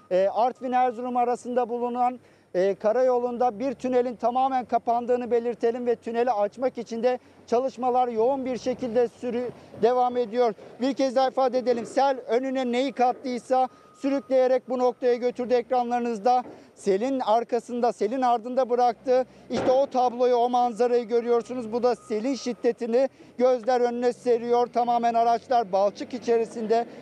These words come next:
ve taş yığınları arasında bulunuyor. Hemen bir aracı daha göstermek istiyorum sizlere. Kameraman arkadaşım Yüksel Kalan'la birlikte ilerleyebilirsek. Evet, görüyorsunuz araçlarla neredeyse hemen hemen aynı seviyede yürüyoruz. Ee, sel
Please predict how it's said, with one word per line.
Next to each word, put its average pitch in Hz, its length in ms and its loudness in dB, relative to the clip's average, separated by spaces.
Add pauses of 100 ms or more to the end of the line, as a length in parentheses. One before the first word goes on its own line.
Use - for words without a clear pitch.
ve 220 100 4
taş 247 340 0
yığınları 233 360 0
arasında 233 460 0
bulunuyor. 233 460 0 (360)
Hemen 254 400 0
bir 277 100 -2
aracı 247 400 0
daha 247 160 4
göstermek 240 640 0
istiyorum 240 440 -2
sizlere. 233 400 -2
Kameraman 233 460 0
arkadaşım 233 640 0 (280)
Yüksel 240 260 0 (180)
Kalan'la 240 420 0
birlikte 233 380 -2
ilerleyebilirsek. 240 880 0 (300)
Evet, 247 260 2
görüyorsunuz 247 520 0
araçlarla 254 600 2
neredeyse 254 540 0
hemen 254 280 -2
hemen 254 320 0
aynı 269 320 0
seviyede 240 500 -2
yürüyoruz. 226 580 0 (340)
Ee, 208 200 4
sel 262 400 0